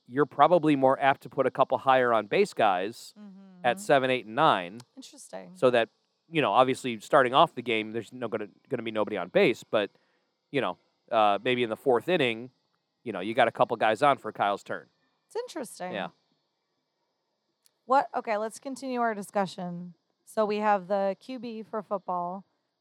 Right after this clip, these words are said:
Speaker 2: We have the goalie for hockey. I guess we'll go pitcher in baseball.
Speaker 1: Yeah.
Speaker 2: Basketball.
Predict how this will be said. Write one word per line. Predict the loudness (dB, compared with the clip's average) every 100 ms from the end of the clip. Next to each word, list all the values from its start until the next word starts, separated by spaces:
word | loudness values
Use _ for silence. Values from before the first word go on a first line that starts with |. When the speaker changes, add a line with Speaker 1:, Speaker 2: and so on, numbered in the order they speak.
| -8
Speaker 2:
We |
have | -6
the | -6
goalie | -2 0 0 -4
for | -6 -4
hockey. | -2 -4 -6 -18 -18 -18 -20 _ _ _ _ _ _ _ _ _ _
I | -8
guess | -6 -4
we'll |
go | -4
pitcher | -4 -6 -10 -6 -6 -6
in | -10
baseball. | -12 -14 -14 _ -12 -12 -16 -18 -2
Speaker 1:
Yeah. | 2 2 -2 _ _ _ _ _
Speaker 2:
Basketball. | -2 -2 -4 -10 -10 -10